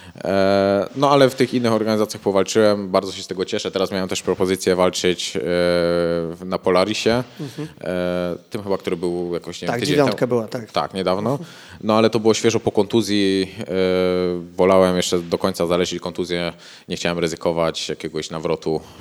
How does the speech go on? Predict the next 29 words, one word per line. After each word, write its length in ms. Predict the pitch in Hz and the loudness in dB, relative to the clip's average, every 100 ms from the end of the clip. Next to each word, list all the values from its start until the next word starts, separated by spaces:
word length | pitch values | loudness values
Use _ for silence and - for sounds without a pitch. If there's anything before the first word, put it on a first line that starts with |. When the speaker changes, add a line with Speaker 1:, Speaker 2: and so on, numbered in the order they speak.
| - | -12
Speaker 1:
e, 680 | 76 78 78 78 78 78 78 64 - _ - | -8 -6 -6 -6 -6 -6 -8 -10 -16 _ -2
ale 240 | 95 101 | 2 4
na-, 220 | 101 101 | 4 0
ale, 200 | - 101 | 2 2
ale 420 | - 107 - 104 101 | 2 0 2 2 2
cały 220 | 110 104 | 4 4
czas 160 | 98 | 2
jestem, 460 | 98 92 - 90 90 - - - - - - | 0 -2 -2 -2 -4 -12 -20 -20 -20 -20 -10
e, 360 | 85 85 87 | -6 -2 -2
z 80 | 85 | -4
nimi 180 | 90 90 | -4 -6
w 60 | |
kontakcie 640 | - 82 92 - - 82 78 | -6 -2 -2 -2 -2 0 0
i 40 | |
na 100 | 80 | -4
pewno 200 | 80 76 | -6 -8
jeszcze 180 | 73 - | -8 -8
tam 120 | 76 | -8
zawalczę. 360 | 73 69 - - - - - | -6 -8 -8 -16 -18 -16 -4
Speaker 2:
No 80 | 180 | 0
właśnie 260 | 202 - | 2 2
tak, 180 | 190 - | -2 0
a 160 | 185 185 | 2 2
od 140 | 175 | 2
strony 600 | - 190 180 180 180 175 170 | 0 2 4 4 4 2 -2
jakby 480 | 175 165 165 165 160 160 - _ _ | -2 2 4 6 4 0 -14 _ _
organizacyjnej, 1040 | 156 147 147 131 135 - 170 170 156 143 | 0 2 2 2 -2 2 2 4 2 0
od 180 | 147 - | -4 -2
kuchni 600 | - 180 - 160 147 139 | 2 2 4 2 2 0